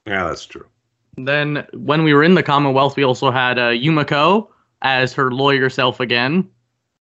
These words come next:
Speaker 1: Yeah, that was kinda fun. And, uh, her, uh, realizing that she screwed her brother without knowing
Speaker 2: We
Speaker 1: it at
Speaker 2: called
Speaker 1: the,
Speaker 2: it.
Speaker 1: at the very beginning. Yes.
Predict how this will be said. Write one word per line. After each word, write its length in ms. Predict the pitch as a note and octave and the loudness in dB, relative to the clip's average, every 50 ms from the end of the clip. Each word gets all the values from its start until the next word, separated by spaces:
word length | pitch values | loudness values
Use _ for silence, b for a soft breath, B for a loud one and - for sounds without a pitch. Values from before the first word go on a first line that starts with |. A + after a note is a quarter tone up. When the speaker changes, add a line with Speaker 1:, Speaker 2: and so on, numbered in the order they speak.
| _ _ _ _ _ - | _ _ _ _ _ -4
Speaker 1:
Yeah, 140 | - A#2+ A#2 | -2 0 0
that 160 | B2 C3+ C#3 | 2 0 0
was 120 | C#3 B2 - | 0 -2 -2
kinda 240 | - G#2+ F#2 E2+ D2+ | -2 -2 -2 -4 -4
fun. 320 | - D#2+ C#2+ C#2 C2 B1+ - _ _ _ _ _ _ _ | -4 -4 -6 -6 -6 -10 -14 _ _ _ _ _ _ _
And, 320 | - G2 F#2 F2+ F#2 F2 E2+ | -6 -4 -2 -2 -2 -2 -2
uh, 320 | - F2+ F2 E2 E2 D#2+ - | -2 0 2 2 2 0 0
her, 480 | - A2 G#2 G2 F#2+ F#2+ F#2 - - - | 0 0 0 0 0 -2 -2 -4 -4 -2
uh, 340 | F2 D#2 D2 C#2+ C#2 C2 C2 - _ _ _ _ - | -2 0 0 -2 -4 -6 -8 -12 _ _ _ _ -6
realizing 720 | F2 F2+ G2+ G2+ F#2+ F#2 F#2 F#2 F2 D#2+ E2+ F2+ E2 D#2 | -2 0 2 2 4 4 4 4 4 4 2 0 -2 0
that 180 | D#2+ E2 E2 - | 0 0 0 0
she 200 | - - F#2 E2 | -2 -2 -2 -2
screwed 360 | - - - - G2+ F#2 D#2+ | -2 -4 -2 0 2 2 4
her 100 | E2+ D#2+ | 2 2
brother 520 | C#2 C#2+ F2 F2+ F#2 E2 D#2 D2+ C#2+ - _ - | 2 2 2 2 2 2 2 0 0 -2 _ -8
without 400 | D2+ D#2 - F#2+ F2+ E2 D2+ D2 | -8 -4 0 2 2 2 0 0
knowing 300 | D#2 E2 F2+ F#2 F2+ F3 | -2 0 2 2 4 4
Speaker 2:
We 140 | A#3+ B3+ A#3+ | 4 4 4
Speaker 1:
it 20 | |
at 60 | - | 4
Speaker 2:
called 400 | - A#3 A#3+ C4+ C#4+ C#4 C4+ G#3 G3+ | 2 2 4 4 4 4 4 4 4
Speaker 1:
the, 140 | A#3 A#3 A#3 | 2 2 2
Speaker 2:
it. 60 | G3+ | 2
Speaker 1:
at 140 | G3 G3+ D3 | 0 0 -2
the 100 | G2+ F#2 | -2 -6
very 280 | E2 G2 G#2 G2+ G2+ F#2+ | -6 -4 -4 -4 -4 -4
beginning. 440 | F2+ F2+ E2+ F2 G2+ G#2 G2 F2+ E2+ | -6 -8 -10 -10 -12 -12 -14 -14 -10
Yes. 460 | F#2 G2 A#2 B2+ A2 E2+ - - - | -6 -2 -2 -2 -2 -2 -6 -14 -20